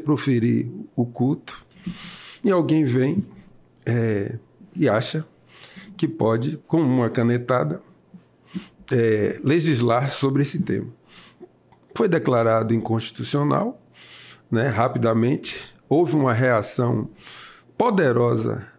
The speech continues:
né, da sociedade civil, né, das religiões de matrizes africanas, em todas as suas denominações, né, disse que quem não a-, quem não pode ir com a formiga, né,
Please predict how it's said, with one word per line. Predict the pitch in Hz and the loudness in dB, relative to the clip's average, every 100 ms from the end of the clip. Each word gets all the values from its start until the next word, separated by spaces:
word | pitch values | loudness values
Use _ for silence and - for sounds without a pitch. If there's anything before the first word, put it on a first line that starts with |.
| - | -6
né, | 104 110 120 - - _ _ _ _ _ - | -4 -2 -4 -8 -18 _ _ _ _ _ -6
da | 139 135 | -2 -2
sociedade | - 123 117 123 107 | 0 0 0 0 -2
civil, | - 107 113 160 170 165 - - | -2 -2 0 2 2 -2 -8 -6
né, | 120 131 139 _ - - - | -4 -4 -10 _ -20 -16 -4
das | 117 113 110 107 | 0 2 2 0
religiões | 110 104 110 104 110 104 | 0 0 0 0 0 0
de | |
matrizes | 104 101 - 107 101 101 | 0 -2 -2 0 0 0
africanas, | 101 - 113 - 147 156 143 127 | -2 -2 -4 0 0 2 0 0
em | 127 | -2
todas | 120 151 170 139 117 | 0 0 2 2 0
as | 110 | 0
suas | - 113 107 104 104 - - - - - - - | 0 0 2 0 -2 -6 -10 -10 -12 -12 -20 -14
denominações, | - 117 117 113 107 98 98 113 131 160 143 | -4 0 2 2 0 0 -2 0 0 -2 -4
né, | 123 143 143 _ - - - - | -4 -6 -10 _ -20 -20 -20 -8
disse | - 120 123 - | -2 -2 -2 -2
que | 139 | -4
quem | - 139 135 127 113 107 - - 139 - _ _ - - - - | 0 0 0 -2 -6 -14 -20 -18 -18 -18 _ _ -20 -20 -20 -6
não | 123 113 117 | -2 0 0
a-, | 107 - - - - | 0 -4 -12 -14 -4
quem | 131 | 0
não | 127 110 | 0 0
pode | 113 113 104 | 0 0 0
ir | |
com | 107 120 | -2 -2
a | 113 | -2
formiga, | - 110 110 139 143 | -2 -2 0 0 0
né, | 143 147 | -2 -4